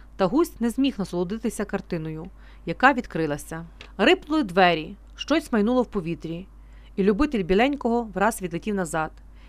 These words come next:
і перерахував спиною ребра сходів. Валя відчула, що її вже ніхто не тримає, всахнулася в куток і гарячково засмикала замок сумочки. У тісноті під'їзду не вистачало місця на повнометражні зйомки бойовика,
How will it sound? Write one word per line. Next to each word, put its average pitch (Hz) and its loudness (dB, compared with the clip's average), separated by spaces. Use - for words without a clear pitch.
і 190 -14
перерахував 196 4
спиною 202 0
ребра 196 2
сходів. - -10
Валя 285 6
відчула, 277 0
що - -2
її 233 0
вже 220 0
ніхто 196 -2
не 247 0
тримає, 170 -2
всахнулася 247 0
в - -10
куток 294 -2
і 202 -4
гарячково 190 -2
засмикала 214 -2
замок 190 -2
сумочки. 160 -10
У 196 -4
тісноті 247 0
під'їзду 254 0
не 208 0
вистачало 294 2
місця 202 0
на 180 -6
повнометражні 180 0
зйомки 196 -2
бойовика, 165 -4